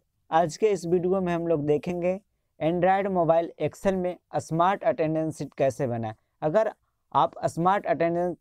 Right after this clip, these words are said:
शीट बनाना चाहते हैं तो ये वीडियो शुरू से अंत तक देखिए। आप इस वीडियो में किसी अन-, स्टूडेंट या फिर एम्प्लॉय का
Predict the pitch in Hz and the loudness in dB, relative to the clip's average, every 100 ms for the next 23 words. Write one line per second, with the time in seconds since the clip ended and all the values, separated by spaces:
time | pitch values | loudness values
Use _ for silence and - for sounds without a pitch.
0 | _ _ _ 190 170 160 175 180 190 190 | _ _ _ -4 0 0 0 2 2 2
1 | 185 185 202 202 - _ - 151 160 156 | 2 2 -2 -4 -12 _ 0 2 2 2
2 | 160 196 190 160 165 165 147 139 127 120 | 2 0 0 0 0 0 -2 -2 -2 -2
3 | 123 - 117 113 _ _ _ - 160 196 | -4 -4 -6 -6 _ _ _ 0 2 2
4 | - 175 156 170 185 190 175 185 - _ | 0 -2 0 0 2 2 0 -2 -8 _
5 | _ 160 - 180 175 160 165 - 165 151 | _ -6 -4 -4 -2 -2 -4 -4 -4 0
6 | 175 170 185 202 - _ _ 139 170 208 | 2 2 2 0 -8 _ _ 2 2 2
7 | 180 180 - 151 156 165 170 185 196 175 | -2 -6 -6 -4 -2 2 2 4 2 2